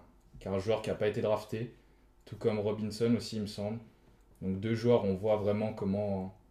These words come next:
comment le Heat parvient à recruter de façon intelligente. Et c'est vraiment avec l'émergence de ces joueurs, et puis surtout, on peut pas ou-, oublier le facteur BAM, qui jouait, euh, qui jouait pas quand il y avait encore Whiteside. Puis on a vraiment pu, euh,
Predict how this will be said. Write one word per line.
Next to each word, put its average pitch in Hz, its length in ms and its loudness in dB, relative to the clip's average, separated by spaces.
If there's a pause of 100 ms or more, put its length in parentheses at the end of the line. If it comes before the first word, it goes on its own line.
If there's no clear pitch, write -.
(200)
comment 98 180 -2
le 98 160 0
Heat - 160 -8
parvient 101 280 2
à 98 40 0
recruter 104 420 -2
de 98 40 -6
façon 98 340 -4
intelligente. 107 580 -4 (460)
Et 92 40 -14
c'est 101 120 -6
vraiment 110 200 4
avec 113 160 -2
l'émergence 113 440 2
de 104 60 -6
ces 107 160 -6
joueurs, 110 220 4
et - 40 -2
puis 98 100 -8
surtout, 107 380 -8
on 92 80 -2
peut 90 220 -8
pas 107 160 2
ou-, 95 240 2 (120)
oublier 104 300 -4
le 104 80 0
facteur 98 420 -2
BAM, 101 340 0 (560)
qui 95 140 -8
jouait, 98 240 -2
euh, 92 440 2
qui 92 180 -10
jouait 98 160 0
pas 110 500 2
quand 98 160 -8
il - 40 -6
y 95 40 0
avait 92 120 -2
encore 98 300 0
Whiteside. 107 440 -2 (480)
Puis 101 140 -10
on 95 40 2
a 95 100 2
vraiment 104 400 0
pu, 107 240 -4
euh, 92 180 4